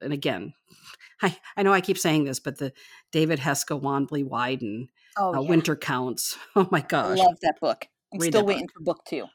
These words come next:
Speaker 1: Yeah, yes. Oh, I
Speaker 2: Yeah.
Speaker 1: know. And you know, I think, I feel like, did he say that he finished it?
Speaker 2: Oh.
Speaker 1: And then it's, I think, I'm trying to remember if he's the one that said, "It's in the hands of the editors now." I'm now, now I can't remember who said that, but I feel like it was a book that we've been waiting for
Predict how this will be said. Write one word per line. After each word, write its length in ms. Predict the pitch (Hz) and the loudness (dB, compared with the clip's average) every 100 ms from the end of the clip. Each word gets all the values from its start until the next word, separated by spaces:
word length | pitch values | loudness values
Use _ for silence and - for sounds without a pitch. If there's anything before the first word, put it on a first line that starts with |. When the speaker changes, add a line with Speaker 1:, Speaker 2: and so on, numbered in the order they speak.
| _ | _
Speaker 1:
Yeah, 180 | - 160 | 0 4
yes. 320 | 160 117 - - | 4 2 -2 0
Oh, 80 | 185 | 4
I 80 | |
Speaker 2:
Yeah. 60 | 190 | 6
Speaker 1:
know. 140 | 214 | 6
And 160 | 196 180 | 6 6
you 80 | 185 | 8
know, 300 | 190 208 170 | 6 4 2
I 100 | 147 | 0
think, 600 | 151 - 247 175 175 - _ _ _ _ _ _ _ - | -2 2 4 4 2 -8 _ _ _ _ _ _ _ -10
I 80 | 170 | -8
feel 320 | - 254 262 | -4 -2 0
like, 280 | 156 147 156 | -2 -4 -4
did 120 | 170 | -6
he 80 | 180 | -4
say 260 | - 196 | -6 -6
that 120 | 233 185 | -4 -4
he 80 | |
finished 560 | 123 - 160 208 202 - | -6 -6 -6 -6 -8 -8
it? 140 | 220 220 _ _ _ _ - | -8 -10 _ _ _ _ -12
Speaker 2:
Oh. 260 | 202 247 320 | -10 -8 -2
Speaker 1:
And 80 | 170 | 0
then 80 | |
it's, 100 | 165 - | 0 -4
I 60 | |
think, 300 | 165 233 240 - | -2 -2 -2 -4
I'm 120 | 175 | -4
trying 160 | 185 233 | -2 0
to 40 | |
remember 180 | 247 208 | 2 0
if 80 | 175 | -2
he's 260 | - 220 - | -2 -2 0
the 60 | |
one 220 | 175 170 | 0 2
that 120 | 165 - | 0 -2
said, 400 | - 160 156 160 _ _ _ | 0 0 0 -4 _ _ _
"It's 160 | 160 175 | -6 0
in 60 | |
the 60 | 156 | 0
hands 280 | 147 160 165 | 2 0 0
of 60 | |
the 160 | 147 - | -2 -4
editors 440 | 139 147 156 120 127 | -6 -6 -8 -8 -6
now." 160 | 113 | -6
I'm 100 | 120 | -2
now, 220 | 139 170 175 - | 0 0 -2 -6
now 140 | 143 160 | -6 -6
I 40 | |
can't 200 | 156 147 | -6 -6
remember 260 | 131 127 123 | -6 -8 -8
who 240 | 147 147 | -10 -12
said 320 | - - 127 - | -12 -8 -8 -8
that, 260 | 85 71 - _ _ - | -10 -12 -16 _ _ -8
but 100 | 143 | -6
I 60 | |
feel 220 | 131 190 175 | -2 0 2
like 200 | 147 147 | 0 -2
it 60 | 131 | -6
was 140 | 139 | -6
a 60 | 135 | -6
book 240 | 151 - | -6 -6
that 140 | - - | -10 -6
we've 200 | 151 139 | -6 -2
been 180 | 135 135 | -4 -2
waiting 300 | 139 131 123 | -2 -2 -4
for 440 | - 123 113 117 | -8 -10 -10 -14